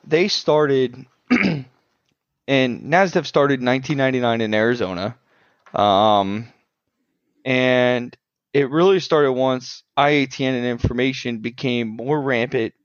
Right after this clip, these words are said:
and they realized they needed to be more formal. So they kinda saw these changes coming to become more formal and realized they needed to go that way. So I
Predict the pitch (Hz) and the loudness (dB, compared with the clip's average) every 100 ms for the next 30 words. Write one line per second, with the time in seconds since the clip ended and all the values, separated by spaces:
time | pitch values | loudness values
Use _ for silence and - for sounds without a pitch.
0 | _ 123 113 117 131 165 151 123 110 110 | _ -8 -8 -8 0 2 4 6 4 0
1 | 131 _ 123 120 117 110 113 113 104 90 | -6 _ 0 0 -2 -4 -4 -4 -2 -4
2 | - 95 65 69 - _ _ _ _ _ | -4 -8 -8 -12 -18 _ _ _ _ _
3 | _ _ - 127 123 117 113 123 _ _ | _ _ 0 4 6 4 2 -2 _ _
4 | _ _ _ _ _ _ _ _ 147 131 | _ _ _ _ _ _ _ _ -2 -2
5 | 117 - 180 202 190 - - 151 156 156 | -4 0 2 2 2 -2 0 2 4 2
6 | 147 139 - 143 143 175 - - 151 120 | -2 -8 -4 -4 -4 -8 -10 -4 -2 -2
7 | 101 107 135 127 127 117 110 117 - 113 | -4 -6 -8 -6 -6 -4 -4 -4 -6 -6
8 | 113 113 120 _ 123 123 127 120 117 110 | -6 -12 -14 _ -14 -4 -2 -2 -8 -14
9 | 95 117 127 110 90 104 110 _ _ _ | -10 -2 -2 -2 -4 -6 -8 _ _ _
10 | _ _ _ - - 139 139 127 127 _ | _ _ _ -8 0 2 4 2 0 _
11 | _ _ _ _ - | _ _ _ _ -20